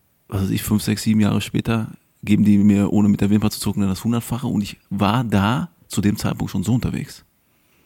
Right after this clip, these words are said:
Ihr habt mir das damals nicht gegeben, ich, ja, auf euch. Ja? Aber da muss man manchmal auch die Faust in die Tasche stecken, weil die Konditionen waren unglaublich gut. Dann machst du das auch. So. Weil die Sparkasse dir das halt zum,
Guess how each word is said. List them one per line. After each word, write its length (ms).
Ihr 80
habt 60
mir 80
das 120
damals 280
nicht 100
gegeben, 340
ich, 180
ja, 120
auf 240
euch. 240
Ja? 160
Aber 440
da 80
muss 160
man 120
manchmal 260
auch 80
die 160
Faust 320
in 40
die 60
Tasche 240
stecken, 320
weil 120
die 60
Konditionen 460
waren 200
unglaublich 500
gut. 300
Dann 120
machst 200
du 60
das 160
auch. 280
So. 220
Weil 140
die 140
Sparkasse 480
dir 100
das 140
halt 140
zum, 480